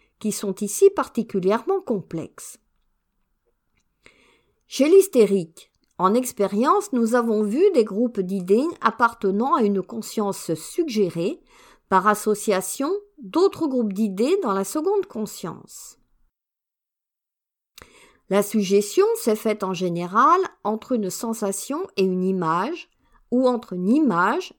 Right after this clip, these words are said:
et un mouvement. Elle était donc d'un ordre tout à fait élémentaire. Et pour prendre un exemple qui précisera les idées, nous rappellerons que cinq piqûres faites sur la main anesthésique donnent à la conscience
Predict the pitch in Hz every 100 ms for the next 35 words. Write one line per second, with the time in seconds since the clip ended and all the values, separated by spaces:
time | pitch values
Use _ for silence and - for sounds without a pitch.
0 | - 220 277 269 320 302 220 180 147 _
1 | _ _ _ _ _ _ _ _ - 185
2 | 202 208 185 196 285 392 220 196 196 190
3 | 190 185 175 - 208 208 208 320 - -
4 | 277 294 247 190 180 - 180 147 156 _
5 | _ _ _ _ _ _ - 175 196 -
6 | 294 330 233 208 175 180 196 294 415 -
7 | _ 196 - 202 190 220 208 190 190 196
8 | 190 175 214 240 349 403 - _ - _
9 | _ - 220 247 381 403 403 349 311 233
10 | 214 220 196 - 359 349 254 - 349 -
11 | 247 226 190 - 339 320 - 269 269 254
12 | 240 - 240 247 247 - 220 196 262 392
13 | - _ _ _ _ _ 185 254 240 202
14 | 180 175 269 285 - 262 240 226